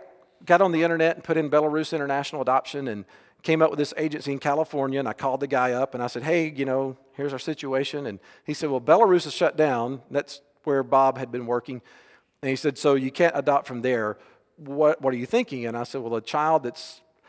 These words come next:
under the age of six, we wanted to do the birth order thing, keep it in order, that's deaf, but no other disabilities. I could not handle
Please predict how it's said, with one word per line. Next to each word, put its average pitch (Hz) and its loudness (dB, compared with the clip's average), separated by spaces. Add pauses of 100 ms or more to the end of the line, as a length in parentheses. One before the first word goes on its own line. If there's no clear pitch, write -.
(140)
under 214 6
the 190 4
age 190 8
of 165 -2
six, 196 4
we 147 2
wanted 180 6
to 160 0
do 160 4
the 143 0
birth 160 2
order 151 -4
thing, 139 -4
keep 143 -8
it 131 -2
in 127 -4
order, 127 -2 (460)
that's 139 0
deaf, 180 4
but 131 -4
no 165 8
other 220 6
disabilities. 175 2
I 123 -2
could 123 -4
not 151 4
handle 151 0